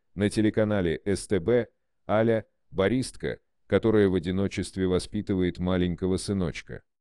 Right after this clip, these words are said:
Выяснилось, что в прошлом она была счастливой мамочкой, умела любить, но выяснилось, что бывший парень бросил ее. Красавица никого не подпускала к себе, считала,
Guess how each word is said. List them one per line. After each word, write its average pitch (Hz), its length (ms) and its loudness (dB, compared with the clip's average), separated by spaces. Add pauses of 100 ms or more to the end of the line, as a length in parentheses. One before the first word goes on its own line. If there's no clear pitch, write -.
(340)
Выяснилось, 107 840 -2 (220)
что 104 220 -2
в - 100 -6
прошлом 113 420 0
она 104 220 0
была 98 240 0
счастливой 92 580 -2
мамочкой, 95 680 -2 (200)
умела 101 380 2
любить, 90 520 0 (220)
но 98 200 0
выяснилось, 98 720 -2 (180)
что - 240 -2
бывший 92 400 -2
парень 101 500 -2 (240)
бросил 107 480 0
ее. 64 420 -8 (500)
Красавица 101 600 2
никого 95 400 2
не 90 120 0
подпускала 85 720 -2
к - 60 -10
себе, 76 400 -6 (360)
считала, 110 680 0